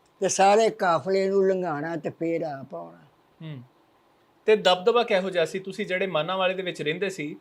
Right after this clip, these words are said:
Speaker 1: ਹਾਂਜੀ।
Speaker 2: ਕਹਿੰਦੇ ਨੇ ਜਿੱਥੇ ਤੁਸੀਂ ਰਹਿੰਦੇ ਸੀ ਮਾਨਾਂਵਾਲੇ, ਉਹ
Speaker 1: ਹਾਂ।
Speaker 2: ਮਾਨਾਂਵਾਲਾ ਸਰਦਾਰਾਂ ਦਾ ਗੜ੍ਹ ਸੀਗਾ।
Speaker 1: ਹਾਂਜੀ।
Speaker 2: ਤੇ ਉਸ ਸਰਦਾਰਾਂ ਦੇ ਗੜ੍ਹ ਦੇ ਵਿੱਚ ਕਿੰਨਾ ਕੁ ਦਹਿਸ਼ਤ ਵਾਲਾ ਮਾਹੌਲ ਰਹਿੰਦਾ ਸੀ? ਸਰਦਾਰਾਂ ਦਾ ਕਿੰਨਾ ਦਬਦਬਾ ਸੀ ਤੁਹਾਡੇ ਪਰਿਵਾਰ ਦਾ?
Speaker 1: ਪਾਕਿਸਤਾਨ 'ਚ ਗਰੀਬੀ ਤੇ ਬਹੁਤ ਹੈ।
Speaker 2: ਹੂੰ।
Speaker 1: ਉੱਥੋਂ ਦੇ ਲੋਕ,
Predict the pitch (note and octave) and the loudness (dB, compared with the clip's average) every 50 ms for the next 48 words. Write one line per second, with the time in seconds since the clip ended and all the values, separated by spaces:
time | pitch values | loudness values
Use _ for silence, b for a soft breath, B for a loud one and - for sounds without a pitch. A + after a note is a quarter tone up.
0 | _ _ - - E3+ F3 F#3 F#3+ G3+ G3+ G3+ G#3 A3 A3 A3 A3+ G3+ E3 F#3 F#3+ | _ _ -16 -12 -8 -6 -2 4 4 6 6 6 4 4 2 0 -4 -2 -2 -2
1 | F#3+ - A#3+ A3 A3 G#3+ A#3+ G#3+ F#3+ F#3+ G3 A3 G#3+ G#3+ G#3 E3+ D#3+ D#3 D#3+ D#3+ | 0 0 -2 -2 -2 -4 -4 -4 -2 0 0 0 0 0 -2 -2 -2 0 0 -2
2 | D3+ D3 C#3 D#3 F#3+ - - _ _ - F3+ G3+ G#3 G#3 G3 F#3+ G3+ A3+ A3+ A3 | -2 0 -2 -2 -4 -4 -8 _ _ -6 0 2 4 4 4 4 4 4 4 4
3 | A3 A#3 A#3 A#3 A#3+ A3 F#3 E3+ E3 E3 E3+ F#3 F#3 F#3 D#3+ C#3+ C#3 C#3+ D3 - | 4 2 0 0 -2 0 4 6 6 6 6 4 4 2 2 2 0 -4 -4 -6
4 | D#3 C3+ C#3 B2+ B2 - _ _ _ - E3 F#3 F#3+ F3+ F3+ F#3 F3+ - B3+ - | -10 -8 -8 -8 -10 -12 _ _ _ -6 -4 -2 0 0 0 0 2 2 0 0
5 | - - A#3+ A#3+ B3 B3+ C4+ B3+ C4+ C#4 A#3+ - A#3 G#3+ F3+ F#3 F3 F3+ F#3+ G#3 | 0 -6 -4 -2 0 0 0 0 -2 -6 -2 -2 0 2 4 4 4 4 4 2
6 | G3+ G#3 G3 - D#3+ E3+ G3 F#3+ G#3 G3 F3+ F3+ F3 - G#3+ - - G#3 G3 G3+ | 2 0 2 4 4 4 4 4 0 0 0 -4 -8 -10 -14 -12 -10 -8 -6 -2
7 | G3+ G#3+ A3 G#3+ A#3 F#3+ D#3+ D#3 D#3 E3 E3 - A3 A3 G3+ F#3+ F#3+ F#3+ F#3+ F#3 | 0 -2 -2 -2 -2 -2 2 4 4 4 4 0 -4 -2 -2 -2 -2 -2 -2 -2
8 | E3+ D3+ D3+ D#3+ D#3+ E3 F3+ F3+ - G3 F#3 - E3+ D3+ D3+ D#3 D3+ D#3+ D#3+ F3+ | -2 -2 0 -2 -2 -2 -2 -4 -4 -6 -6 -6 -4 -2 0 0 0 0 0 0
9 | F3 - F3+ E3+ F3+ D#3+ D3 C#3 B2+ C3+ C3 C#3 C#3 C3 D3+ C#3 D3+ D3 C3+ B2+ | -2 -4 -4 -4 -2 0 0 -2 -2 -2 -6 -6 -6 -8 -8 -10 -8 -8 -8 -8
10 | - C3+ C3 C3 B2+ - G2 C3 - _ _ _ _ _ - E3+ E3+ E3+ D#3 - | -10 -10 -10 -10 -10 -10 -12 -16 -20 _ _ _ _ _ -14 -12 -10 -10 -10 -8
11 | - F#3 E3+ - G#3 G3+ G3+ G3+ F#3+ G#3 F#3+ F3+ F3 F3 F#3 F3+ E3+ F3+ G#3 A3 | -8 -10 -8 -6 -6 -6 -4 -2 -2 -2 -2 -2 -2 -4 -4 -6 -6 -6 -6 -4
12 | G#3+ A3 G#3 F3 F3+ F3+ F#3 G#3 A3 F#3+ G3 - F3+ D3+ D3 E3 _ _ _ _ | -2 -2 -2 -2 -4 -6 -6 -6 -8 -8 -10 -12 -14 -14 -14 -18 _ _ _ _
13 | - - E3 D#3 D3 C3+ C3 _ _ _ _ _ _ _ _ _ _ _ _ _ | -20 -20 -18 -16 -16 -16 -18 _ _ _ _ _ _ _ _ _ _ _ _ _
14 | _ _ _ _ _ _ _ _ _ _ _ _ - - - G#3 - - A#3+ C4 | _ _ _ _ _ _ _ _ _ _ _ _ -2 0 0 0 2 0 0 4
15 | A#3 B3+ B3+ A#3 G#3 G3 G3 G3+ A3 A3+ G#3 - G3+ E3 | 8 8 10 10 10 10 10 10 10 8 8 6 2 2